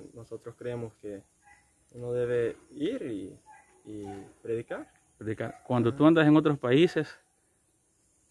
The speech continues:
Speaker 2: ¿qué es lo que más extrañas de El Salvador?
Speaker 1: Pues, quizás la, la cultura en sí, o sea, dependiendo del idioma,
Speaker 2: Ujú.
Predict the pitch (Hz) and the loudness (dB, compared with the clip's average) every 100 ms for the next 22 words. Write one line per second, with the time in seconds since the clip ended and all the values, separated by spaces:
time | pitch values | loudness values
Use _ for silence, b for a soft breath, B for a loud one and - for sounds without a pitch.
0 | _ - 135 139 135 127 135 123 135 127 | _ -2 2 2 2 2 4 4 2 4
1 | 120 110 110 107 107 - _ _ _ _ | 4 2 2 2 0 -4 _ _ _ _
2 | _ _ _ _ _ _ _ _ _ _ | _ _ _ _ _ _ _ _ _ _
3 | - 151 139 123 117 - - _ _ _ | 0 2 4 0 -6 -14 -20 _ _ _
4 | _ _ _ _ _ _ 123 - 131 151 | _ _ _ _ _ _ -16 -6 0 0
5 | 151 143 131 113 - - _ _ _ - | 2 0 0 -4 -8 -20 _ _ _ -16
6 | 180 - - 120 - - 135 175 147 120 | -14 -14 -12 -12 -12 -10 -6 -2 -2 -2
7 | 117 _ 214 202 131 117 110 127 120 110 | -8 _ -8 -4 -2 -4 -6 -8 -6 -6
8 | 101 98 _ _ _ _ _ _ _ _ | -8 -14 _ _ _ _ _ _ _ _
9 | _ _ _ _ _ 135 143 135 131 131 | _ _ _ _ _ -10 -8 -6 -4 2
10 | 165 185 160 143 117 123 147 165 165 156 | 2 4 4 4 0 2 4 4 4 2
11 | 151 147 139 135 | 2 2 2 0